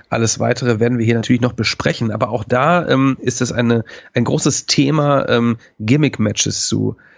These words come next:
äh, booken hier bei diesem Halloween Havoc. Ja, Pay-Per-View fast schon. Sonst die letzten Jahre bei Halloween Havoc nur Teil einer normalen N-X-T-Sendung in der Woche. Das wird ein, ein Takeover sozusagen, ein Special Event. Ähm,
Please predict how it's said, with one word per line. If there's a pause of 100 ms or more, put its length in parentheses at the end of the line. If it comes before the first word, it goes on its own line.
(200)
äh,
booken
hier
bei
diesem
Halloween
Havoc. (580)
Ja, (120)
Pay-Per-View
fast
schon. (420)
Sonst
die
letzten
Jahre
bei
Halloween
Havoc
nur
Teil
einer
normalen
N-X-T-Sendung
in
der
Woche.
Das
wird
ein, (220)
ein
Takeover (180)
sozusagen,
ein
Special
Event.
Ähm,